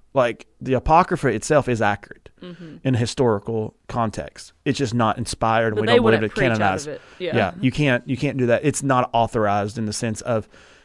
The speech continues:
Speaker 1: it's not canonized. It's not inspired by the Holy Spirit, but it is historical books.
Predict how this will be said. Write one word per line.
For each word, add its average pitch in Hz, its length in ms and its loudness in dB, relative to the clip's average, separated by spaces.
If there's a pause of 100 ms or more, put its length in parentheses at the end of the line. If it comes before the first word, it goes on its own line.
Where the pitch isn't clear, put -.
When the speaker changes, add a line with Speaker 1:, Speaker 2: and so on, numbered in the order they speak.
(280)
Speaker 1:
it's 131 200 -2
not 117 280 0
canonized. 127 640 2
It's - 160 -10
not 107 200 -2
inspired 113 500 2
by 110 120 2
the 107 40 2
Holy 107 140 0
Spirit, 117 260 0
but 123 140 0
it - 20 4
is 160 140 2
historical 123 560 2
books. - 460 -6